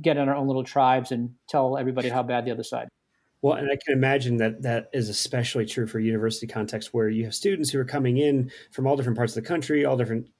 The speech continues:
Speaker 2: types of churches. And so, like, I know that one of the things that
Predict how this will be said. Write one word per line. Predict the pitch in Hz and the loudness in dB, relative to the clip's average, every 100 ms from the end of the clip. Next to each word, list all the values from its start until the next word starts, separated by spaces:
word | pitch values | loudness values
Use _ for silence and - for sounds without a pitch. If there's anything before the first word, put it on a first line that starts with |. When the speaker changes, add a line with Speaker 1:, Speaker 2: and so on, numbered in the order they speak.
| _ - | _ -8
Speaker 2:
types | 127 113 | -4 -4
of | - | -6
churches. | - 190 170 165 151 135 | 0 2 2 2 0 0
And | - 123 | 0 0
so, | 113 147 127 123 - - _ | 2 2 2 0 -4 -20 _
like, | 139 139 | -2 2
I | 156 | 4
know | 180 | 4
that | 156 147 | 6 6
one | 139 | 6
of | 143 | 6
the | 131 | 4
things | 131 139 131 123 | 4 2 2 0
that | 127 120 120 | 2 2 0